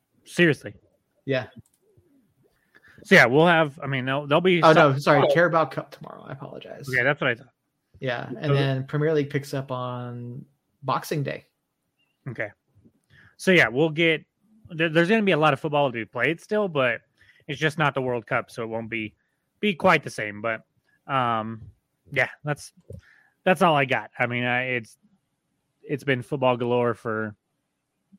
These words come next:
Speaker 1: twenty some odd days. I'm not even sure what I'm gonna do without it, honestly. <laughs>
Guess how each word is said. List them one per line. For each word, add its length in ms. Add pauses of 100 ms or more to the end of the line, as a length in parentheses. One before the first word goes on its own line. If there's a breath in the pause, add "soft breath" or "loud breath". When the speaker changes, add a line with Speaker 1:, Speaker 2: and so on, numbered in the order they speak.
(960)
Speaker 1:
twenty 300
some 200
odd 140
days. 380 (640 soft breath)
I'm 80
not 160
even 140
sure 200
what 140
I'm 80
gonna 180
do 140
without 260
it, 180
honestly. 640
<laughs> 40